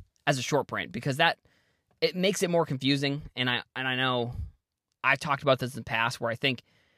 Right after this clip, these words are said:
with baseball, there are so many different products and there's so many different parallels and variations and all this stuff that I think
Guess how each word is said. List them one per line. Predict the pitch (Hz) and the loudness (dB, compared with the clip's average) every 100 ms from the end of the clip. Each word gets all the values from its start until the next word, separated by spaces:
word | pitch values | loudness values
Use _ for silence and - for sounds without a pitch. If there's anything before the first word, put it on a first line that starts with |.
| _ _ _ _ - | _ _ _ _ 0
with | 143 135 185 | 2 4 4
baseball, | 220 - 170 156 | 2 4 6 6
there | 147 131 | 6 2
are | 139 139 | 2 -2
so | - 180 196 | 2 2 2
many | 190 | 0
different | 175 160 156 143 _ _ _ - | -2 -2 -2 -4 _ _ _ 0
products | 165 156 151 147 | 4 6 6 0
and | 127 | -2
there's | 127 | -4
so | 165 | -2
many | 165 160 | -2 -2
different | 147 127 | -4 -6
parallels | - 143 147 143 139 135 127 | -4 2 4 8 6 6 0
and | 104 120 | -6 -2
variations | 123 123 175 147 139 127 117 | 2 6 6 4 0 -2 -2
and | 120 | 0
all | 156 131 | 2 2
this | 127 | -2
stuff | - 120 110 | -4 -4 -4
that | 120 117 | -2 -2
I | |
think | - 160 135 | 0 0 0